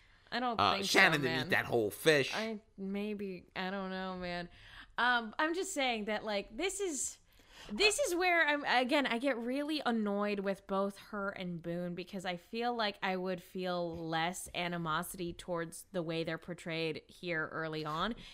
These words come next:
Speaker 1: if their character arcs went somewhere, and by somewhere, I don't mean fucking purgatory, man.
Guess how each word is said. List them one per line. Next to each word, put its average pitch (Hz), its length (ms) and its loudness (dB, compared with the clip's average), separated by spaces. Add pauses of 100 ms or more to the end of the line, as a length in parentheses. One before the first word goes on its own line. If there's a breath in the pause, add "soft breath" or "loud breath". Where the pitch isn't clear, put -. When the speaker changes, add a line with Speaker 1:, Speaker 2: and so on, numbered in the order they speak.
(180 loud breath)
Speaker 1:
if 277 320 2 (380 soft breath)
their 262 240 6
character 269 640 -2
arcs 220 540 0 (200)
went 214 420 -4
somewhere, 247 680 -2
and 226 140 -2
by 208 220 2
somewhere, 220 600 -4
I 208 100 0
don't 196 340 -2
mean 196 180 -4
fucking 185 340 -6
purgatory, 190 640 -2
man. 165 280 2